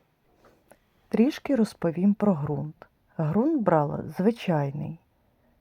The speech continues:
той, що в мене на городі. Але обов'язково треба дивитися, щоб не було там зайвих домішок. Ніякої соломи, травички та такого іншого. Воно дуже сприяє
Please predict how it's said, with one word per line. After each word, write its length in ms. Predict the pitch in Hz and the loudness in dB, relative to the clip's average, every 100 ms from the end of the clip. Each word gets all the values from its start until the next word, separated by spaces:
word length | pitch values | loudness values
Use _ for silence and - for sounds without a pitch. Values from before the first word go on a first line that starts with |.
| _ _ _ _ _ _ _ _ _ - | _ _ _ _ _ _ _ _ _ 0
той, 200 | 220 311 | 0 0
що 240 | - 214 | -2 -2
в 20 | |
мене 320 | 165 170 185 | 0 0 2
на 120 | 180 170 | 0 0
городі. 580 | 160 160 143 135 190 - _ _ _ _ _ _ _ _ - | -2 -2 -4 -6 -10 -12 _ _ _ _ _ _ _ _ 2
Але 420 | 196 185 175 165 _ _ _ | 4 4 2 0 _ _ _
обов'язково 800 | 180 180 190 208 - 285 294 269 | -4 0 2 2 2 2 4 2
треба 400 | - 220 240 220 | 0 2 4 4
дивитися, 640 | 202 185 233 285 208 - - | 4 2 2 -2 -8 -10 -14
щоб 260 | - - 165 | -10 -4 -2
не 120 | 165 | -2
було 320 | 156 156 190 | 0 0 2
там 320 | 254 233 214 214 _ _ - | 2 2 2 0 _ _ -8
зайвих 540 | 143 151 160 170 151 | 2 4 4 0 -2
домішок. 640 | 156 139 135 - - - - _ _ _ _ _ _ _ _ - | -2 -2 -2 -8 -12 -14 -16 _ _ _ _ _ _ _ _ -4
Ніякої 400 | 180 226 - 208 | 2 2 4 0
соломи, 680 | - - 160 175 240 214 196 _ | 0 0 0 2 2 2 0 _
травички 640 | - 147 160 208 - - 208 _ | 2 4 2 -2 -6 -12 -12 _
та 100 | - | -4
такого 440 | 160 - - 180 180 | -4 -4 -4 -2 0
іншого. 640 | 156 143 143 - 135 170 _ _ - - - | -2 -4 -8 -12 -12 -12 _ _ -20 -10 0
Воно 260 | 175 165 | 2 2
дуже 400 | 151 208 277 262 | 2 0 0 -4
сприяє 800 | 233 - 185 147 160 170 196 208 | -6 -2 -2 2 2 4 2 0